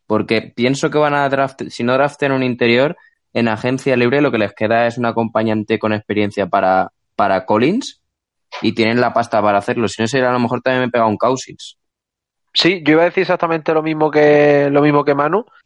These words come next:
Speaker 2: pero yo desde aquí le deseo a Vucevic que se vaya donde, donde pueda pegar el atraco más grande. Creo que, que esta es una oportunidad única de coger un hiper mega ultra máximo de eso que dice Toby,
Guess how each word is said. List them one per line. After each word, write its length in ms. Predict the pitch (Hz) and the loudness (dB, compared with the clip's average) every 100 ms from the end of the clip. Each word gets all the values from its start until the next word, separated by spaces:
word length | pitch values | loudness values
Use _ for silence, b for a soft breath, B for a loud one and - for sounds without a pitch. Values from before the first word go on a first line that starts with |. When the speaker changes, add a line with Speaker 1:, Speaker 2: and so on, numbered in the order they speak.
| _ _ _ _ _ 185 - | _ _ _ _ _ -16 -2
Speaker 2:
pero 260 | 135 127 | 2 2
yo 120 | 123 | 4
desde 200 | 135 143 | 2 2
aquí 220 | 143 - 147 | 0 2 2
le 120 | 156 | 4
deseo 280 | 139 - 135 | 2 2 2
a 20 | |
Vucevic 500 | 127 - 151 147 - | 2 -2 -2 -2 -2
que 140 | 139 | -2
se 120 | 127 | 2
vaya 240 | 117 117 131 | 2 4 4
donde, 560 | 135 127 117 113 110 | 2 0 0 2 0
donde 220 | 107 110 107 | 0 -2 0
pueda 200 | 117 123 | 2 2
pegar 200 | 120 120 | 2 2
el 80 | |
atraco 320 | 120 113 117 120 | 2 0 0 0
más 140 | 107 | 0
grande. 320 | 107 107 - _ - | 0 -2 -6 _ -6
Creo 180 | 113 | -4
que, 400 | 110 120 117 117 110 | 0 2 2 2 2
que 60 | |
esta 160 | 113 - | 0 0
es 60 | 123 | -4
una 100 | 127 | -2
oportunidad 460 | 127 127 123 123 | -2 -2 0 2
única 400 | 127 135 147 151 _ _ _ _ _ | 0 0 -2 -2 _ _ _ _ _
de 160 | - 127 | -2 0
coger 320 | 117 117 123 | 0 0 0
un 140 | 135 | -2
hiper 300 | 135 127 127 | -2 0 0
mega 300 | 123 127 127 | 2 0 2
ultra 380 | 123 127 - 117 | 0 -4 -6 -4
máximo 420 | 117 131 - 123 | -2 -4 -2 0
de 80 | 123 | 2
eso 140 | 120 117 | 0 0
que 80 | |
dice 260 | 120 120 117 | 0 0 0
Toby, 300 | 123 127 165 | 2 2 0